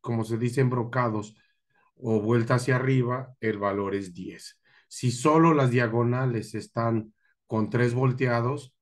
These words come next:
el valor es quince. Si se tienen las verticales, este, y el valor es veinte, pero cuando se tienen verticales y diagonales,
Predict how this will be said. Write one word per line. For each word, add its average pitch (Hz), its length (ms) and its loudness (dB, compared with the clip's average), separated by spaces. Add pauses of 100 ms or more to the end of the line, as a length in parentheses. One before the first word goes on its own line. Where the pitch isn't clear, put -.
(280)
el 104 200 -4
valor 104 280 0
es 117 120 -2
quince. 147 560 -2 (280)
Si - 300 0
se 147 180 0
tienen 143 540 -2
las 113 240 -2
verticales, 135 1000 -2 (360)
este, 107 800 -2
y 113 220 0
el 104 180 -2
valor 107 320 0
es 113 180 0
veinte, 95 380 -4
pero 123 320 0
cuando 110 260 -2
se 107 80 -6
tienen 123 300 0
verticales 117 720 -2
y 127 80 -2
diagonales, 139 760 0